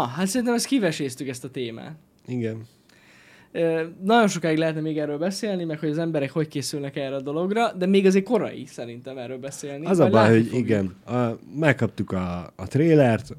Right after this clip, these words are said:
Speaker 2: kaptunk egy kis ízelítőt, nem is trailer volt ez igazából, nem teaser.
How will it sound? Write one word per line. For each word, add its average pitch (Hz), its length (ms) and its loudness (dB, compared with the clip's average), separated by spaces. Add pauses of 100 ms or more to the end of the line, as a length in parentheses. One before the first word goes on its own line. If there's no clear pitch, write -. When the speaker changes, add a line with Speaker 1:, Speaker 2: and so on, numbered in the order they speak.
(120)
Speaker 2:
kaptunk 117 360 -2
egy 95 100 -6
kis - 200 -14
ízelítőt, 113 880 4 (340)
nem 104 200 -2
is - 140 -6 (140)
trailer 90 420 -6
volt 87 220 -8
ez 90 100 -8
igazából, 87 440 -6
nem 87 160 -6
teaser. 85 460 -8